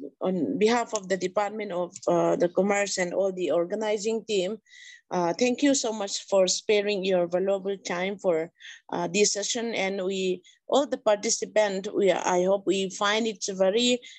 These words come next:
uh, very interesting and it's very informative. Even some of you drop a comments, uh, that it's a very informative, and we are very happy to you, sir. So,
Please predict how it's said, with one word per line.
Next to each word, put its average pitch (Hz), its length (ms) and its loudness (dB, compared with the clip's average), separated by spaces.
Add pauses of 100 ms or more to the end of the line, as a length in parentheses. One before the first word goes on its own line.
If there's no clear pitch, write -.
(160)
uh, 190 100 2
very 196 240 0
interesting 202 760 0
and 190 260 -2
it's - 240 -10
very 196 320 0
informative. 190 760 -2
Even 196 320 0
some 196 240 0
of 185 180 2
you 175 180 0 (380)
drop 190 180 0
a 180 60 -4
comments, 185 600 0
uh, 180 220 0
that 175 300 2
it's - 260 -6
a 180 40 2
very 240 380 2 (280)
informative, 185 840 0
and 185 200 0
we 185 160 0
are 180 140 0
very 240 260 2
happy 190 440 -2
to 202 200 -2
you, 202 140 2
sir. 175 400 0 (460)
So, 196 480 -2